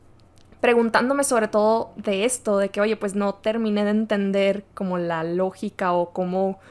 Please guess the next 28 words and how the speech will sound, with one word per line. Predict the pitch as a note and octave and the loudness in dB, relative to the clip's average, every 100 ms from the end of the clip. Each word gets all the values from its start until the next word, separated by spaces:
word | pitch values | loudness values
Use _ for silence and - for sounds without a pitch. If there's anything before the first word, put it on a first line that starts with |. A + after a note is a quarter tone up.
| - - - _ | -20 -20 -20 _
cómo | G#3+ G3+ G#3 | 0 2 2
se | A3 G#3 | -2 -2
crean | G3+ G3 G3 G3 | -2 0 -2 -2
estos | G3+ G3 | -6 -6
amplificadores, | G3+ G3+ G3 G3+ F3+ F#3 F#3+ F#3+ G3 | -4 -4 -6 -4 0 2 2 0 -2
qué | - F#3+ | -6 -6
son, | - F#3 F3+ F#3 | -4 -2 0 -2
etcétera. | F#3 G3 G3 F#3+ F#3 - - | -4 -4 0 0 -2 -10 -4
De | C4+ | 0
por | C#4 | 2
sí | C#4+ E4 | 2 0
creo | F4+ | -2
que | F4+ | 2
es | F4 | 2
algo | D#4+ D#4+ | 4 2
que | D4 | 0
cuando | C4 G#3+ G#3 | 0 0 0
yo | G#3 | 0
leí | A3+ A#3 | 0 -2
los | A3+ A3 | -4 -2
libros | A3 A3+ | 0 0
me | A3 | -2
costó | G3+ - G3 | -4 -4 -6
bastante | - G#3 G#3+ | -4 -6 -4
trabajo | G#3+ F3+ F3+ F#3 | -2 -2 -2 -6
también | F#3+ F3+ F3 | -4 -4 -4
terminar | F#3+ F#3+ F3 E3 | -6 -4 -4 -4
de, | F#3 E3+ - | -4 -4 -8